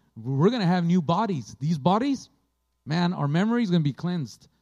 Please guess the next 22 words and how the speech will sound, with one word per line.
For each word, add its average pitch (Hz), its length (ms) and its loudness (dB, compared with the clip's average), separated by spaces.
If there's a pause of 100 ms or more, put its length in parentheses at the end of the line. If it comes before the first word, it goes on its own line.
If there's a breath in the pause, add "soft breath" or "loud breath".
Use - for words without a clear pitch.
(480)
We're 143 100 2
not 165 140 4
gonna 180 160 4
be 165 140 6
remembering 160 480 2
all 156 120 0
the 131 80 -4
trash 170 320 0
we 190 80 -2
did. 196 240 -4 (240)
Cleansed 139 440 -4
completely. 143 600 -4
That's 156 340 -4
why 185 340 0 (260 soft breath)
we 139 120 -2
need 160 140 2
to 160 60 0
be 151 120 0
born 156 220 -4
again. 131 260 -10 (560)
Okay? 151 320 -4 (760)
Um, 127 400 -2